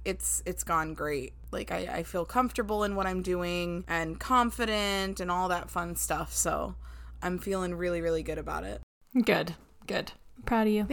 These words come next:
Speaker 2: We got the,
Speaker 1: Thanks.
Speaker 2: we took the cats in for their appoint-, we, they had a vet appointment this morning, which is why I was running a little behind.
Speaker 1: Wow, who takes their cats to the vet?
Speaker 2: Apparently we do now.
Speaker 1: Hmm.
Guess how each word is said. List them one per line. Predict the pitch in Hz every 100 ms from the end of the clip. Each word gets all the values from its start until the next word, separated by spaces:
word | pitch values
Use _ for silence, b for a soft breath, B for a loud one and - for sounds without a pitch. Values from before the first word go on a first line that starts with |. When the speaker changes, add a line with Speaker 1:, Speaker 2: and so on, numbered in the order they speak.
| 262
Speaker 2:
We | 247
got | 269 277
the, | 262
Speaker 1:
Thanks. | 240 233
Speaker 2:
we |
took | 240 277
the | 262
cats | 247 262 302
in | 269 226
for | 233
their | 226 226
appoint-, | 208 - 240 254 -
we, | 208 214
they | 196 208
had | 226
a | 190
vet | 175 190
appointment | 190 185 175 170 175
this | 160 -
morning, | 165 165 165 175 - -
which | 180
is | 180
why | 175 175
I |
was | 170 180
running | 180 180
a | 175
little | 180 180
behind. | 175 185 175 175
Speaker 1:
Wow, | 196 262 196 185
who | 214
takes | 247 349 -
their | 247
cats | - 185 190 -
to | -
the | 196
vet? | 160 175 185
Speaker 2:
Apparently | - 202
we | 214 202
do | 214
now. | 208 214 214 196 -
Speaker 1:
Hmm. | - 220